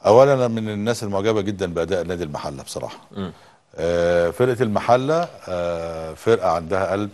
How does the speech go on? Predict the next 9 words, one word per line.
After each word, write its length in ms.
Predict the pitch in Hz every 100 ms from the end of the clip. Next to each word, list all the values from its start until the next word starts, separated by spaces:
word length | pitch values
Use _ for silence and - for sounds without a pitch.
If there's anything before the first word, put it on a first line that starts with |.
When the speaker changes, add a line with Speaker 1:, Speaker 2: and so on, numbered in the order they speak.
| 90
Speaker 1:
لعيبه 300 | 85 92 90
رجاله 360 | 82 80 92
جدا، 400 | 85 92 87 104 110 - - - - _ -
آه، 140 | 87
فرقه 460 | 85 107 98 92 87 82 73 95
ما 140 | 80 - -
بتحبش 440 | - 113 104 -
تخسر، 400 | 107 - 117 127 - - - - _ -
آه، 1200 | 95 92 92 92 92 90 90 90 90 87 87 87